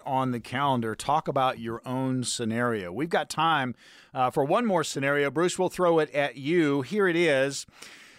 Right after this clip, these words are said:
Would it be better to have a monthly withdrawal or yearly withdrawal from my thrift savings plan, the T S P account?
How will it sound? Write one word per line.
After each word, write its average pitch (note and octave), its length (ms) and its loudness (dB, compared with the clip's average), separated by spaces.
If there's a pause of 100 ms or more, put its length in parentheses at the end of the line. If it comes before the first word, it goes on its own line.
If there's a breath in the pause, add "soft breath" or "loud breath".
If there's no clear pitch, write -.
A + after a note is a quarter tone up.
(120)
Would F#3 280 2
it G3+ 260 -4 (160)
be E3 160 -4
better D3+ 680 2
to D3+ 140 -6
have D3+ 280 0
a C3+ 120 -2
monthly F#3+ 480 0
withdrawal C#3+ 720 0
or B2+ 240 -2
yearly D#3+ 540 0
withdrawal B2 640 -2
from D3+ 300 -2
my C3+ 220 0
thrift D3 340 -2
savings D3 680 0
plan, A#2 440 -4
the A#2+ 80 -4
T C3+ 220 -6
S B2 200 -2
P D3 240 -4
account? G#2+ 480 -4